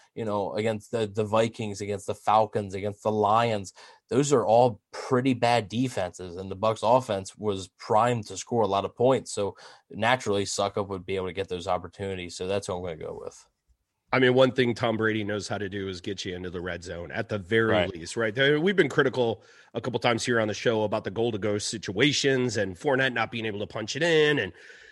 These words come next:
Speaker 2: and then, uh, having to go two yards with, uh, Mike Evans. I mean, it's kinda like, wow, right?
Speaker 1: Yeah.
Speaker 2: Surprising. And, and that's part of that whole roller coaster <laughs> ride I think we were all
Speaker 1: Mm-hmm.
Speaker 2: on. But Ryan Succop, absolutely. He was ranked eighth with a hundred and forty-two total fantasy points. So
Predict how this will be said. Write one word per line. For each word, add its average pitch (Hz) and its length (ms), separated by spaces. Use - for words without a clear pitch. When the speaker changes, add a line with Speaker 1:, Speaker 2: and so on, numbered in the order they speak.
Speaker 2:
and 127 160
then, 120 240
uh, 113 160
having 135 220
to 135 80
go 123 140
two 190 320
yards 135 500
with, 110 240
uh, 113 260
Mike 143 220
Evans. 180 440
I 151 40
mean, 202 160
it's 233 120
kinda 170 360
like, 135 180
wow, 104 400
right? 120 360
Speaker 1:
Yeah. 104 160
Speaker 2:
Surprising. 147 800
And, 131 160
and 147 120
that's 196 140
part 170 220
of 139 40
that 120 140
whole 139 160
roller 135 300
coaster - 520
<laughs> - 120
ride 277 160
I 233 100
think 208 240
we 196 80
were 180 180
all 156 200
Speaker 1:
Mm-hmm. 139 200
Speaker 2:
on. 180 120
But 151 60
Ryan 160 280
Succop, 311 420
absolutely. 196 380
He 185 120
was 175 180
ranked 220 260
eighth 160 360
with 127 160
a 127 80
hundred 139 320
and 139 120
forty-two 147 600
total 127 260
fantasy 110 420
points. 90 280
So 107 160